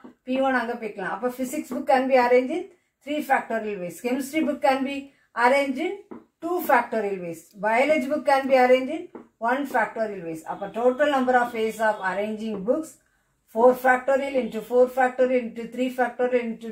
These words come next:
two factorial into one factorial. அதுதான் four factorial into four factorial, three factorial into two, two factorial into one factorial. இப்போ four factorial, four into three into two into one.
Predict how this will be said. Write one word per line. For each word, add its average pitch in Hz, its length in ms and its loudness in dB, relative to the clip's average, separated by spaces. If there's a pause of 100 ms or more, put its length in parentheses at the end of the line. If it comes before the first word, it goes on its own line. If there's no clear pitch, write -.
two 254 180 -4
factorial 214 540 -4
into 220 180 -8 (580)
one 196 120 -6 (100)
factorial. 156 500 -8 (180)
அதுதான் 202 360 -6
four 208 140 -8 (100)
factorial 220 480 -6
into 185 220 -10
four 214 140 -4 (100)
factorial, 220 440 -4 (440)
three 226 240 -8
factorial 226 560 0
into 196 260 -10
two, 240 160 -12 (320)
two 254 120 0 (100)
factorial 220 520 0 (520)
into 294 200 -6 (520)
one 202 200 -8
factorial. 170 540 -4 (420)
இப்போ 294 200 6 (1500)
four 262 160 8 (120)
factorial, 247 520 0
four 254 160 6 (100)
into 262 260 -6
three 247 220 -2
into 247 240 -8
two 233 160 -8
into 202 160 -8 (100)
one. 330 80 -10